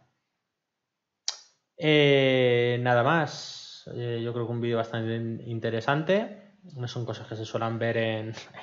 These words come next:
<laughs> en, en otros, en otros cursos. Espero que, que os haya gustado el, el vídeo. Por cierto, creo que se me olvidaba, sí, se me olvidaba deciros que hay un site extension,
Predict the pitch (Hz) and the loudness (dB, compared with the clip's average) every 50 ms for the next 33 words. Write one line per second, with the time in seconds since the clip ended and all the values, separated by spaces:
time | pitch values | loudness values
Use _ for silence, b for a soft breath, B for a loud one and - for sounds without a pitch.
0 | - - _ _ _ - - _ _ _ - 113 113 113 110 110 110 110 - 113 | -20 -20 _ _ _ -20 -20 _ _ _ -8 -6 -4 -4 -4 -6 -8 -8 -8 -6
1 | 113 113 117 113 113 113 113 110 107 107 107 107 107 - - - - - 113 113 | -4 -4 -4 -2 0 0 2 2 2 0 0 -2 -6 -12 -16 -14 -12 -10 -8 -6
2 | 113 110 110 117 - - - 131 123 123 - - 160 175 175 - - - _ _ | -6 -6 -6 -6 -8 -4 -4 -4 -4 -4 -2 -2 -2 -4 -4 -6 -14 -20 _ _
3 | _ _ _ _ b b b b b b b b b b _ _ - 131 120 - | _ _ _ _ b b b b b b b b b b _ _ -8 -6 -6 -6
4 | - - 135 131 135 139 135 127 - 139 131 131 127 127 127 123 123 123 120 117 | 0 2 4 6 6 4 4 2 0 0 2 4 4 4 4 4 4 4 4 4
5 | 117 117 113 113 113 110 110 107 107 107 104 104 104 101 101 - - - _ _ | 4 4 4 2 2 0 0 0 -2 -2 -4 -4 -8 -10 -12 -14 -18 -20 _ _
6 | _ _ _ _ _ - 117 110 107 107 107 107 107 107 107 107 - 120 110 110 | _ _ _ _ _ -4 -2 -2 0 0 0 -2 -2 -2 -4 -4 -2 -2 0 0
7 | 107 107 107 - 117 110 107 107 107 104 104 104 104 104 101 101 101 98 101 101 | 0 -2 -4 -4 -2 0 2 2 2 2 0 0 -2 -2 -4 -4 -6 -6 -8 -8
8 | 101 101 - - - - _ _ _ _ _ _ _ - - - 113 110 110 123 | -10 -12 -14 -16 -20 -20 _ _ _ _ _ _ _ -20 -12 -6 -4 0 0 0
9 | 131 147 170 196 220 - - - - _ _ _ - - - - 117 - - 127 | 2 2 0 -2 -2 -6 -12 -18 -20 _ _ _ -20 -12 -8 -8 -8 -6 -6 -8
10 | 117 113 123 113 113 117 117 - 120 117 113 110 110 110 107 107 107 107 104 104 | -4 -4 -4 -2 -2 -4 -4 -4 -4 -4 -2 -2 -2 0 0 2 4 4 2 2
11 | 104 104 - - - _ _ _ _ _ _ _ _ _ _ _ _ _ _ _ | 0 -4 -12 -18 -20 _ _ _ _ _ _ _ _ _ _ _ _ _ _ _
12 | _ _ _ _ _ _ _ - - - _ - - - 110 - - - _ _ | _ _ _ _ _ _ _ -10 -10 -10 _ -20 -10 -10 -10 -10 -10 -18 _ _
13 | _ - - - 117 110 110 113 113 117 117 117 117 117 113 113 - 120 113 101 | _ -16 -12 -8 -8 -6 -4 0 0 2 4 4 4 4 2 0 0 -4 -4 0
14 | - 123 120 120 120 117 113 - 123 123 - 117 - - - 131 135 123 131 139 | 0 0 2 2 0 -2 -2 -2 -4 -2 -2 -4 -6 -2 -4 -2 -2 -2 -2 -2
15 | 131 139 160 175 - - | -2 -2 -4 -8 -12 -16